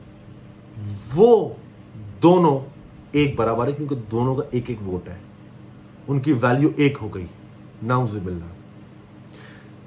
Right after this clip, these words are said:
पाकिस्तान में जमहूरियत का मकसद यह है कि जिसके पास लोग ज्यादा हैं, जिसका डंडा strong है, जिसके पास पैसा है, जो बिरयानी खिला सकता है, वो आ जाएगा बाहर।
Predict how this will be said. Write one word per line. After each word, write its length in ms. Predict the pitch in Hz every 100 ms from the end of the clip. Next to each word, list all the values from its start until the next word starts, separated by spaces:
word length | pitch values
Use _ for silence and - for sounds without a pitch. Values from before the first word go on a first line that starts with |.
| -
पाकिस्तान 520 | 151 143 180 - 202 226
में 140 | 208
जमहूरियत 420 | 175 160 175 220
का 80 | 214
मकसद 320 | 180 180 190
यह 140 | 170 185
है 60 |
कि 100 | 190 190
जिसके 340 | 160 160 208
पास 280 | - 185 180
लोग 260 | 156 165 165
ज्यादा 260 | 151 143 160
हैं, 120 | 156
जिसका 260 | 147 - 131 127
डंडा 300 | 135 147 170
strong 300 | 160 156 143
है, 60 | 156
जिसके 220 | 143 - 135
पास 260 | 143 135 -
पैसा 240 | 143 160
है, 120 | 151
जो 100 | 147
बिरयानी 420 | 131 120 143 156 180
खिला 240 | 180 151
सकता 280 | 139 - 135
है, 160 | 117 - - -
वो 120 | 185
आ 100 | 175
जाएगा 240 | - 139
बाहर। 280 | 143 107 98